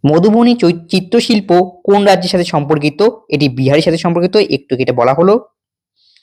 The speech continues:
নিম্নলিখিত কোন রাজ্যে বিখ্যাত নবকলেবর উৎসব পালিত হয়? নবকলেবর উৎসব পালিত হয়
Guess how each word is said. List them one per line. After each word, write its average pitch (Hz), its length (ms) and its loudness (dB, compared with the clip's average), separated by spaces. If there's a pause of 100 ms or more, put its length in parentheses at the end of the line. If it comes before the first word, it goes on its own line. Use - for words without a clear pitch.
(480)
নিম্নলিখিত 220 680 2
কোন 196 600 2
রাজ্যে 190 460 0
বিখ্যাত 156 600 -2
নবকলেবর 170 1000 2
উৎসব 165 360 -4
পালিত 143 300 -2
হয়? 131 360 -2
নবকলেবর 135 500 0
উৎসব 135 140 -2
পালিত 120 260 -2
হয় 180 260 2